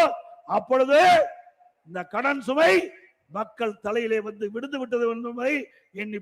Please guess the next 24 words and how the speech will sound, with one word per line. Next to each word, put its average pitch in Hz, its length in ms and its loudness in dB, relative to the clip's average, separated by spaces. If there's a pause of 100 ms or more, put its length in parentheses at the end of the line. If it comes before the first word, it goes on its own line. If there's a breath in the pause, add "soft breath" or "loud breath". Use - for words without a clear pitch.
பார்க்க 202 220 -8 (100)
வேண்டும். 202 280 -12 (380)
திராவிட 294 380 2
முன்னேற்ற 302 380 -2
கழக 302 240 2
தேர்தல் 302 260 4
அறிக்கை 311 320 2 (600)
சுமார் 302 280 2 (140)
ஐநூத்தி 320 320 -2
இருபத்தஞ்சு 311 400 -2
அறிவிப்புகள் 320 440 0
வெளியிட்டாங்க. 320 440 0 (1160)
நாளில் 247 400 2
ஒரு 262 160 0
பக்கம் 269 300 -2
கூட 285 140 4 (560)
நிறைவேற்றவில்லை. 240 720 0 (760)
இன்றைக்கு 285 400 0 (120)
பெட்ரோல் 302 360 2
டீசல் 311 240 -2
விலை 320 160 4 (600)
குறைச்ச-, 320 340 0
நான் 302 180 0
குறைச்சாங்களா? 330 480 2